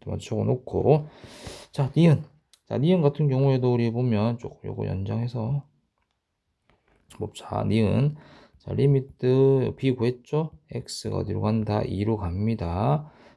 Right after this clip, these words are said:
자, 그 다음에 밑에 약분할게요. X 플러스 이, X 빼기 이고, 그 다음에 에프엑스 빼기 A죠. 얘 그대로 넣으면 X, X 빼기 일, X 빼기 이겠죠. 요 더하기 A 있으니까 빼기 A 있는 겁니다.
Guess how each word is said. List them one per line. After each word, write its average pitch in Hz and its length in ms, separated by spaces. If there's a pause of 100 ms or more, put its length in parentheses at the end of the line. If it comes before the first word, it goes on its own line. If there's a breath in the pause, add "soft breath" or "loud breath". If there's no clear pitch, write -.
자, 110 80
그 104 60
다음에 127 800
밑에 113 360
약분할게요. 117 1000
X - 380
플러스 117 540
이, 104 640
X - 480
빼기 107 320
이고, 101 720 (280 loud breath)
그 - 0
다음에 143 400
에프엑스 147 800
빼기 143 340
A죠. 117 400 (100)
얘 104 120
그대로 117 260
넣으면 110 580
X, 98 560
X - 500
빼기 113 280
일, 165 580
X - 440
빼기 101 260
이겠죠. 98 540 (180)
요 104 80
더하기 131 300
A 143 180
있으니까 104 680 (380 soft breath)
빼기 120 240
A 117 100
있는 127 160
겁니다. 107 640